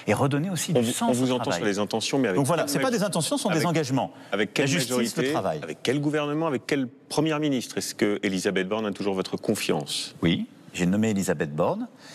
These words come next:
Speaker 1: Elle doit ensuite avoir la confiance du Parlement. C'est, c'est là aussi nos institutions. Elle a décidé, après avoir examiné avec l'ensemble des forces politiques de la majorité et ses ministres, euh, pour cette réforme, le fait que,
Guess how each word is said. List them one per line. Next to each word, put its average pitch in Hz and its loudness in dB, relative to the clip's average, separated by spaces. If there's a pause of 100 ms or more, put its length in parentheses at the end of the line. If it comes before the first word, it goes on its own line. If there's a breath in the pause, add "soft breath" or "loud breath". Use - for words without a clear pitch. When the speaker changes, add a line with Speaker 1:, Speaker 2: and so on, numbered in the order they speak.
(160 loud breath)
Speaker 1:
Elle 92 0
doit 101 4
ensuite - -4
avoir 90 0
la 82 0
confiance 98 -2
du 85 -2
Parlement. 92 0 (320)
C'est, - -10
c'est - -6
là 95 4
aussi 95 0
nos 92 2
institutions. - 0 (600 loud breath)
Elle 120 4
a 113 0 (180)
décidé, 104 0 (540)
après - 0
avoir 95 2
examiné 127 2
avec 98 -2
l'ensemble 101 2
des 85 2
forces - -2 (420 loud breath)
politiques 110 2
de 104 4
la 90 2
majorité 98 0
et 95 2
ses - -2
ministres, 101 2 (640 loud breath)
euh, - 2
pour - 0
cette - 0
réforme, 117 2
le 95 2
fait - -2
que, 92 0